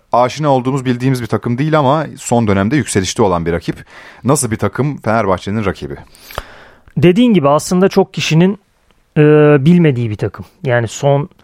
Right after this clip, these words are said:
Speaker 2: üç sezon özelinde baktığında, e, belki de futbol severlerin yüzde ellisinden fazlası adını duymamıştır. Neden?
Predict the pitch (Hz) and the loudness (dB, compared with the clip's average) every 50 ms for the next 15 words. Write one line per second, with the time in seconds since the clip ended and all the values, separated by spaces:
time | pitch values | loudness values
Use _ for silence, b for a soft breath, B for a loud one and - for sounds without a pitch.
0 | b b b b b b b b b 185 156 156 - - - 147 135 123 120 123 | b b b b b b b b b 0 0 2 0 0 2 2 2 2 2 0
1 | 123 131 131 120 113 113 123 117 120 120 123 123 127 123 120 - _ - 117 113 | -2 -2 -2 -2 -2 0 -2 0 0 0 0 0 0 -2 -2 -4 _ -8 -8 -6
2 | 113 120 151 170 185 190 - _ _ b b b b b b b - 135 131 135 | -2 0 0 0 0 -4 -12 _ _ b b b b b b b -2 0 2 2
3 | 139 139 131 - 147 127 151 131 - 139 - 147 147 139 - - 143 139 135 135 | 2 2 0 -2 -2 0 0 -2 -2 -4 -2 0 0 0 2 2 4 4 4 4
4 | 135 135 139 143 147 160 165 156 139 147 143 139 127 131 156 151 147 - - 156 | 4 4 4 4 2 0 0 0 0 0 0 2 2 4 4 4 2 0 0 0
5 | 139 143 143 135 - 151 147 147 151 147 135 143 131 123 113 120 117 - - 180 | 2 2 2 0 0 0 0 2 2 2 0 0 0 0 -2 -4 -6 -2 0 0
6 | 165 143 123 143 165 170 170 180 160 143 120 120 - - 208 196 160 160 175 165 | 2 2 0 0 0 2 2 2 2 2 -2 -4 -2 0 0 2 4 4 4 4
7 | 135 156 185 | 4 2 0